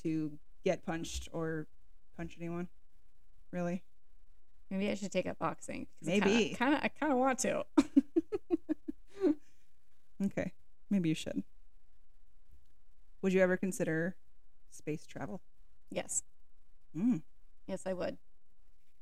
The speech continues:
Speaker 1: Like, right now, or would you still need to wait and
Speaker 2: Mm,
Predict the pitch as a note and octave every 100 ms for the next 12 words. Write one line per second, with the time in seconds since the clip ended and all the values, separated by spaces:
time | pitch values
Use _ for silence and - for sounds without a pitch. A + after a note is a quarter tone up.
0 | - - - - - - - F3 E3 E3
1 | E3+ F3 E3+ D#3 D#3+ F#3+ A3+ D#3 D3 D3+
2 | E3+ D3 C#3+ C#3+ C#3 - - - - -
3 | - - - D#3+ E3 D3 - - - G2
4 | B1+ - A2 G2+ G#2+ D3+ - - - -
5 | - - - A#3+ B3+ B3 A#3+ B3 A#3+ A#3+
6 | A#3+